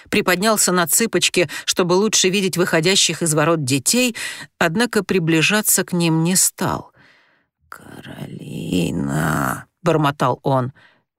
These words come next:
«Каролина, это папа».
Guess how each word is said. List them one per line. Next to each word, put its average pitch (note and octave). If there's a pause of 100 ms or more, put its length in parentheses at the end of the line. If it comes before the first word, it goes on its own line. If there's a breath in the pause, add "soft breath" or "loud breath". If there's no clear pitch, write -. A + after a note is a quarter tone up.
«Каролина, - (400 loud breath)
это - (100)
папа». D#3+